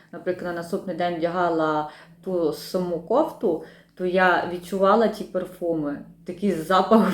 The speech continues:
<laughs> був просто класний. Андрієві я була, вибрала такі більш, знаєте, м,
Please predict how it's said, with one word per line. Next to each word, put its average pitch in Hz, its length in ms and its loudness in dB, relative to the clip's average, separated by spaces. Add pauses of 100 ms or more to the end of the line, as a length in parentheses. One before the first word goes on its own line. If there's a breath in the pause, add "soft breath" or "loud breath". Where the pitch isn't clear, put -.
<laughs> 185 80 0
був - 200 0
просто 185 400 -6
класний. 175 640 -2 (520 loud breath)
Андрієві 233 840 4
я 202 400 4
була, 196 380 2
вибрала 185 840 0 (420 loud breath)
такі 208 260 -4
більш, 196 260 2
знаєте, 185 640 0
м, 156 440 -6